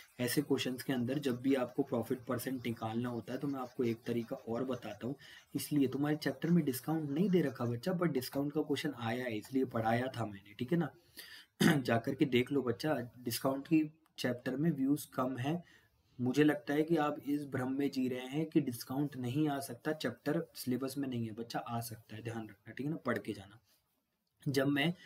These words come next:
इन दोनों के ऊपर successive लगाता हूँ तो आप बोलोगे, "सर, थर्टी परसेंट अधिक करा था, माइनस कर दिया पन्द्रह परसेंट की छूट, फिर उसके बाद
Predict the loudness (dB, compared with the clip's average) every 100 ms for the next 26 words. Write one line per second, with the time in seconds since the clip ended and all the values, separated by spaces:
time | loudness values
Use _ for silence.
0 | -20 -8 0 2 2 2 2 4 2 2
1 | -4 -2 -4 -4 0 2 2 0 -2 -4
2 | -4 -2 -2 -2 -2 -4 -2 -2 -2 -6
3 | -6 -10 -10 _ -2 -2 -4 -4 0 2
4 | 2 0 -2 _ _ _ _ -6 0 0
5 | 0 -2 0 0 0 0 -2 -16 _ _
6 | -2 0 0 0 -2 -4 -4 -2 0 0
7 | -2 -4 -4 -4 -4 -6 -6 -10 -6 -6
8 | -6 -2 2 2 2 -12 _ _ 2 2
9 | 2 0 0 -2